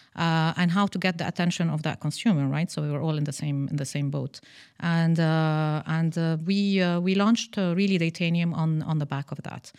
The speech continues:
The main challenges that we felt at that point in time is, uh, definitely there's a lot of data flowing, and we know the importance of data. I don't need to talk about it a lot. Um, but, uh, they're in silos. They're not,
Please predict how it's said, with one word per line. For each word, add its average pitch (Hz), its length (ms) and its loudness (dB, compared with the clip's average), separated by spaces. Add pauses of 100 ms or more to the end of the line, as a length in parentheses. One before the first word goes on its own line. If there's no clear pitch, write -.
(340)
The 190 80 4
main 208 300 6
challenges 214 640 4
that 151 320 -2
we 160 80 0
felt 156 320 -2
at 147 140 -6
that 151 160 -6
point 151 240 -2
in 147 100 -4
time 175 500 0
is, 165 400 -2
uh, 160 140 0
definitely 202 500 2
there's 156 220 -2
a 156 40 -2
lot 156 140 2
of 147 120 -4
data 147 260 -2
flowing, 131 400 -4
and 185 80 0
we 185 80 4
know 180 180 4
the - 120 -4
importance 135 420 -4
of 117 120 -8
data. 131 260 -4
I 120 40 -6
don't 135 160 -2
need 139 180 -2
to - 300 -8 (120)
talk 143 180 -2
about 127 240 -4
it - 180 -10
a 135 40 -8
lot. 131 260 -4 (600)
Um, 180 440 2
but, 202 400 0
uh, 185 360 4 (300)
they're 226 140 2
in 233 100 4
silos. 226 520 -2
They're 170 200 -2
not, 190 400 2